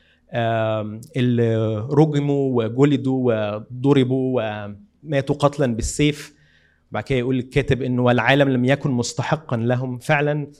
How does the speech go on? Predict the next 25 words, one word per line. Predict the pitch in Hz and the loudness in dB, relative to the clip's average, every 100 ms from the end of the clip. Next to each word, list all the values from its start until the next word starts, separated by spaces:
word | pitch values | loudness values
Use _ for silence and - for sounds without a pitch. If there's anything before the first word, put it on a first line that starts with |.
| _ - | _ -12
آه، | 123 120 117 - - | -8 -6 -8 -12 -16
تتأثر | - - 185 180 147 | -10 -2 -2 2 2
قوي | 160 175 170 | 4 4 4
لما | 147 120 | 4 0
تقرأ | 156 151 | 0 2
عن | 123 143 | 2 2
الحاجات | 143 131 135 147 | 0 2 2 4
اللي | 131 117 | 4 6
عدوا | 131 170 156 | 4 4 0
فيها | - 175 170 156 | -4 -4 -6 -6
عشان | 131 127 | -8 -8
خاطر | - 151 156 156 | -2 -2 -2 -8
الإرسالية، | - 123 135 - - 123 139 151 156 - - - _ - | -6 -8 -2 -2 2 2 2 2 0 -6 -20 -20 _ -10
عشان | 123 | -2
خاطر | 147 151 151 135 | 0 4 4 2
رسالة | - 151 147 | 2 2 4
الإنجيل، | 139 127 123 127 147 147 135 - - _ 123 | 2 0 -6 -2 -2 -2 -6 -18 -20 _ -6
آه، | 117 117 | -2 -2
وعشان | 117 127 | -2 -4
خاطر | 156 165 | -4 -4
حياتهم | - - 147 - 156 139 123 120 - | -2 4 4 4 0 -2 -2 -6 -10
تبقى | 131 139 123 120 120 | -8 -6 -4 -4 -6
مختلفة | 127 - 156 151 143 | -8 0 2 2 0
قوي | 127 135 131 | -2 0 0
عن | 120 131 | 0 -4